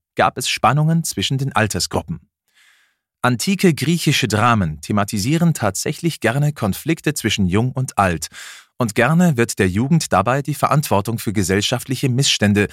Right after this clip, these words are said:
oder sogar verlorene Kriege aufgedrückt. Das augenscheinlich seit Jahrtausenden durchgängig angewandte Muster? Die nachkommende Generation ist respektlos und faul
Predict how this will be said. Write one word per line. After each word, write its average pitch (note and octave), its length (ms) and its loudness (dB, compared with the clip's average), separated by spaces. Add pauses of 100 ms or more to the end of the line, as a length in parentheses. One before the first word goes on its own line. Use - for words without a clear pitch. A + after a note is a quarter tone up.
(280)
oder C#3 180 4
sogar A#2+ 320 0
verlorene B2 600 -2
Kriege A#2 480 0
aufgedrückt. - 640 -6 (1120)
Das - 340 0
augenscheinlich D#3 640 2
seit G2+ 200 0
Jahrtausenden C#3+ 680 2
durchgängig C#3 760 -2
angewandte G2 540 0
Muster? C#3+ 500 0 (920)
Die C3 80 4
nachkommende B2 680 2
Generation G2 720 2
ist - 300 -4
respektlos C3 920 -2
und B2+ 160 -2
faul - 460 -6